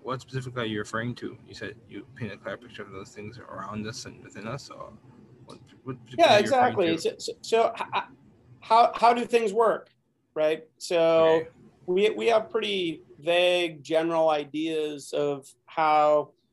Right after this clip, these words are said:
Speaker 2: certain cells work in concert in order to, uh, make up an organ, but we don't really have a good idea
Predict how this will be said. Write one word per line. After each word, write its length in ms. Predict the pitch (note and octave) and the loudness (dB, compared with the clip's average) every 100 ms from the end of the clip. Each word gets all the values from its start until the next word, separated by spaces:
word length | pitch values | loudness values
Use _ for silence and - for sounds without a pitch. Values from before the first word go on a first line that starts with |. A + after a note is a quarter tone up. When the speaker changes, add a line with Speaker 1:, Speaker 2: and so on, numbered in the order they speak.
| _ _ | _ _
Speaker 2:
certain 420 | - G3+ F#3+ E3 | -4 0 0 -2
cells 640 | D3+ F3 E3 D#3+ D#3+ D3+ - | -4 2 4 6 4 0 -2
work 320 | D3+ D3+ - _ _ _ - | -4 -4 -10 _ _ _ -6
in 220 | D3+ D3+ | -4 -4
concert 840 | D3+ D#3 D#3 F#3+ - D#3+ D3 - - - | -2 0 0 -2 -4 -4 -4 -6 -12 -8
in 120 | D3 | -6
order 380 | D3 D3 D3 C#3+ | -4 -4 -4 -6
to, 560 | - D3 C#3+ C#3+ C#3 _ _ _ _ | -8 -6 -4 -6 -8 _ _ _ _
uh, 160 | C#3 C#3 | -6 -4
make 300 | C#3+ D#3+ D#3+ | -2 -2 0
up 160 | D3 D3 | -2 -2
an 140 | C#3 - | -6 -2
organ, 640 | D#3 D3 C#3+ C#3 C#3+ C#3+ | -2 -2 -2 -4 -6 -6
but 120 | D3+ - | -8 -4
we 100 | F3 | -2
don't 200 | F3+ F3+ | -2 -4
really 320 | E3+ E3+ E3+ | -6 -4 -4
have 220 | D3+ D3+ D3 | -2 -2 -2
a 40 | |
good 200 | D3 D3 | -2 0
idea 840 | D3 C#3+ C#3+ D3+ D3+ D3 D3 C#3+ | 0 -4 -6 -2 0 2 0 -2